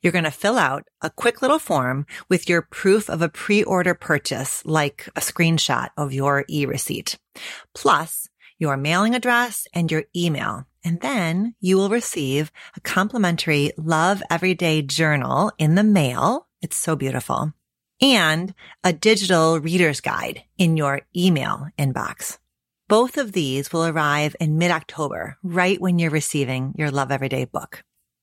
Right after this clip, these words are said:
The journal is gonna be the perfect place for you to jot down your thoughts and reflections as you read,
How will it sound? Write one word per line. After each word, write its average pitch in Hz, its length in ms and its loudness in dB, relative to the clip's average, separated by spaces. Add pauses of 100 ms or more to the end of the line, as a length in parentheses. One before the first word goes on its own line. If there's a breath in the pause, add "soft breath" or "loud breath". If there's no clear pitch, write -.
(260)
The - 80 2
journal 160 560 2
is 180 140 -6
gonna 170 140 0
be 160 100 0
the 156 80 -4
perfect - 340 -8
place 143 300 -4
for - 80 -10
you 151 80 -4
to 147 80 -2
jot 151 400 -4
down 151 280 -2
your 143 120 -4
thoughts - 420 -4
and 185 80 0
reflections 143 680 -4
as 139 260 -4
you 190 100 2
read, 139 500 -4